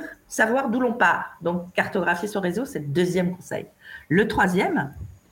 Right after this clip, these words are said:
bah, c'est y passer du temps. Parce que <laughs> bien souvent, on se dit, « Ah, c'est chronophage. Ah, c'est la dernière chose à laquelle je passe du temps parce que, parce que, bah, faire ma compta, c'est,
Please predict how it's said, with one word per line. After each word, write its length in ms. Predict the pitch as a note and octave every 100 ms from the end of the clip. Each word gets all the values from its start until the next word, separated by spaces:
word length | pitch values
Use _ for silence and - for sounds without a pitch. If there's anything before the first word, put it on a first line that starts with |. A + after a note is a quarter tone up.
| - _ _ _ _
bah, 60 | F3
c'est 160 | A3
y 60 | D#4+
passer 320 | F#3 F3+ B3+
du 220 | F#3+ D3+
temps. 220 | - D3+ -
Parce 180 | A#2+ -
que 320 | A3 F#3+ G3+
<laughs> 60 | G3+
bien 220 | A#3+ D#4
souvent, 640 | - G#3 E3 F#3 E4 - - - _ - -
on 100 | E3
se 60 |
dit, « 80 | E3 -
Ah, 260 | - D2 -
c'est 100 | F#3
chronophage. 840 | - G3 E3+ D3+ G3 G#3+ A#3 A3+ - -
Ah, 160 | -
c'est 180 | - E3+
la 140 | E3 D3
dernière 600 | D3 F#3+ A3+ A3 G#3 G3+
chose 460 | - G#3+ G#3+ F3
à 180 | D#3+ D#3
laquelle 320 | D#3 D#3+ F3
je 80 | E3
passe 240 | D#3+ E3 D3+
du 160 | F3+
temps 280 | B3 C#4 D4
parce 200 | D4 D#3+
que, 540 | - F#3 F3 D3+ D3 D3+ - - - _
parce 200 | D#3+ D#3+
que, 140 | -
bah, 560 | D#3+ D#3 D#3+ D3+ D3 C#3+ D3 - D3 D3+ D#3 D#3 D3+ D3+
faire 220 | D3 D#3+
ma 100 | D#3+
compta, 400 | D#3 D#3 D#3 F#3+
c'est, 320 | F#3 - D3